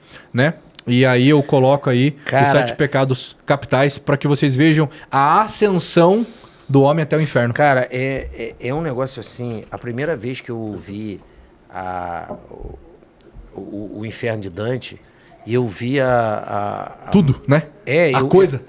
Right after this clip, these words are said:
Speaker 2: e a pessoa sabe explicar pra você como funciona as camadas.
Speaker 1: É, é,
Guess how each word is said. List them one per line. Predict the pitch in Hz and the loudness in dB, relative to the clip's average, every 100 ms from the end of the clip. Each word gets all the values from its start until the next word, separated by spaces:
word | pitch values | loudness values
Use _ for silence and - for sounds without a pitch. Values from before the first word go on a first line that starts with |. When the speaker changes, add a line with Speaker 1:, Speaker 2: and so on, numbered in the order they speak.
| - 185 143 | -4 -2 2
Speaker 2:
e | 139 | 0
a | |
pessoa | 143 160 - 175 | 0 -2 -2 -2
sabe | - 175 175 170 | 0 0 0 -2
explicar | 147 - 170 151 151 175 | -6 -4 -6 -2 -2 0
pra | 170 | -2
você | 139 131 | -4 -4
como | - 143 160 | -4 -4 -4
funciona | - 147 - 127 139 | -6 -8 -6 -4 -2
as | 131 | -4
camadas. | - 113 113 139 123 110 - - | -4 -4 -2 -2 -2 -8 -4 0
Speaker 1:
É, | 123 - | -2 -2
é, | 117 | -4